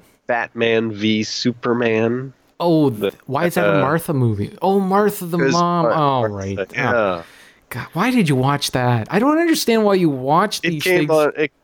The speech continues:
Speaker 2: And
Speaker 1: it
Speaker 2: you
Speaker 1: came
Speaker 2: don't
Speaker 1: on Netflix. Well, here's the thing.
Speaker 2: <laughs> You pass on those,
Speaker 1: I watched
Speaker 2: on the Marvel movies. The Marvel movies are so much fun. They're so good, and you're watching these ones instead.
Speaker 1: Well, I, I'm, I'm going in, like, reverse order here.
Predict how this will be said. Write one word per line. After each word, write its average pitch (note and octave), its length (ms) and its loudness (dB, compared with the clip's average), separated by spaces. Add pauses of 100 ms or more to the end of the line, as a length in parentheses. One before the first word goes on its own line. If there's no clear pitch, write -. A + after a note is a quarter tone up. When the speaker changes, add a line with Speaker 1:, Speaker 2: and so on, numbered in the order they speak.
(160)
Speaker 2:
And - 500 -6
Speaker 1:
it A3 40 0
Speaker 2:
you A#3+ 60 -2
Speaker 1:
came E3 200 2
Speaker 2:
don't D3+ 40 2
Speaker 1:
on C#3+ 180 2
Netflix. C#3+ 200 -2 (280)
Well, F3 140 2
here's F#3 280 0
the D3+ 100 -2
thing. A2+ 340 -2
Speaker 2:
<laughs> - 60 -20 (600)
You A3+ 120 0
pass A3 380 -2
on A#3+ 160 0
those, F3+ 180 2
Speaker 1:
I C3 80 0
watched C#3+ 400 -2 (180)
Speaker 2:
on E3+ 140 0
the F3 80 2
Marvel E3+ 480 2
movies. B2 400 2
The F3+ 80 -2
Marvel A#3+ 320 0
movies G#3 300 2
are D#3 60 4
so A3+ 340 0
much A3+ 240 0
fun. D3 260 -2
They're C#3 140 2
so F#3+ 200 0
good, F3 140 2
and D3+ 80 -2
you're D3+ 80 0
watching F#3 480 2
these F3 280 2
ones B2+ 220 2
instead. A2+ 640 0 (720)
Speaker 1:
Well, C#3+ 200 0
I, D3+ 260 -2 (680)
I'm, D3 240 0 (160)
I'm C#3+ 160 -2
going E3 360 2
in, B2+ 260 0
like, A#2 240 -2
reverse G#2+ 560 -2
order F#2 340 2
here. F2+ 440 -4